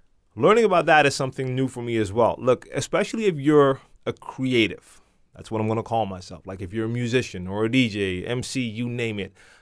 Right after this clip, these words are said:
uh, and you're into just creating, a lot of us were never really into the business side of things. I started D J ing because I had a passion for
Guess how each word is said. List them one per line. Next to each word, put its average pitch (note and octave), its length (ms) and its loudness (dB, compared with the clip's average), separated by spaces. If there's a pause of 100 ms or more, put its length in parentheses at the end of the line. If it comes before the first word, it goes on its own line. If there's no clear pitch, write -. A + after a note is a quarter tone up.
(140)
uh, G2+ 320 0
and A2+ 160 -6
you're A#2 140 0
into A2+ 300 -8
just G#2+ 240 -12
creating, G#2+ 760 -4 (240)
a G2 80 -8
lot A2+ 360 6
of C3 120 -4 (200)
us - 460 -8 (200)
were G#2+ 180 -4
never A#2 360 -4
really A2 380 -8
into A2 520 -10 (100)
the G2+ 120 -6
business G2 500 -4
side F2+ 360 -6
of F2 100 -10
things. - 500 -10 (400)
I A#2 180 -2
started G#2+ 420 0
D A2+ 180 -4
J G2+ 160 -4
ing F#2+ 80 -2
because F#2+ 280 -4
I F#2+ 80 -2
had F#2+ 180 0
a F#2 40 -2
passion F#2+ 520 -4
for F#2 400 -10